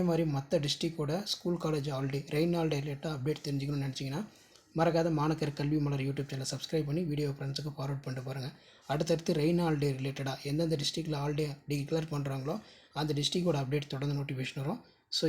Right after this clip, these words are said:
இப்போதைக்கு திருவாரூர் மாவட்டத்துல பள்ளிகளுக்கும் கல்லூரிகளுக்கும் விடுமுறை. வீடியோ இன்ஃபர்மேட்டிவா இருந்தா இமிடியேட்டா ஃப்ரெண்டுக்கு ஷேர் பண்ணுங்க. மறக்காத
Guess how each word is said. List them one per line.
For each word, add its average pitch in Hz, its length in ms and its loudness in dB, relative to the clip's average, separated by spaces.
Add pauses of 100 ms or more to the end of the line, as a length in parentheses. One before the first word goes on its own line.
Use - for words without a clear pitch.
(140)
இப்போதைக்கு 175 520 2
திருவாரூர் 165 640 4
மாவட்டத்துல 143 480 -2
பள்ளிகளுக்கும் 151 600 0
கல்லூரிகளுக்கும் 135 600 -2
விடுமுறை. 131 280 -4 (420)
வீடியோ 190 300 4 (120)
இன்ஃபர்மேட்டிவா 156 520 2
இருந்தா 143 240 0
இமிடியேட்டா 143 360 0
ஃப்ரெண்டுக்கு 143 400 -2
ஷேர் 135 240 -4
பண்ணுங்க. 127 240 -6 (200)
மறக்காத 156 320 0